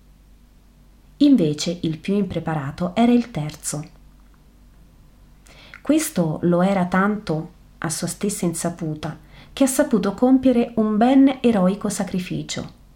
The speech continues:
L'eroismo nel seguire il Dio è sempre prova di forte preparazione spirituale. Questo spiega certi sorprendenti fatti che avvengono intorno a me.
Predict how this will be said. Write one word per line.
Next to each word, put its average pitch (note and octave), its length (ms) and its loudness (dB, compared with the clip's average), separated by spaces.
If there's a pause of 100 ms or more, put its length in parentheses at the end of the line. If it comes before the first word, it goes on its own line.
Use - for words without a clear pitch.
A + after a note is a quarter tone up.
(600)
L'eroismo A3 720 4
nel F#3+ 160 0
seguire G#3 460 2
il G3+ 160 0
Dio D#3+ 480 -2
è - 80 -2
sempre G3+ 500 -2
prova G3 320 0
di F3+ 160 -2
forte A#3+ 480 -2
preparazione F3+ 640 -4
spirituale. D3+ 800 -8 (1500)
Questo A#3 320 2
spiega F#3 560 0
certi G3 540 -2
sorprendenti F#3 840 0
fatti E3+ 600 -6
che - 160 0
avvengono F3 500 2
intorno G#3 480 0
a G3+ 40 0
me. D#3+ 300 -2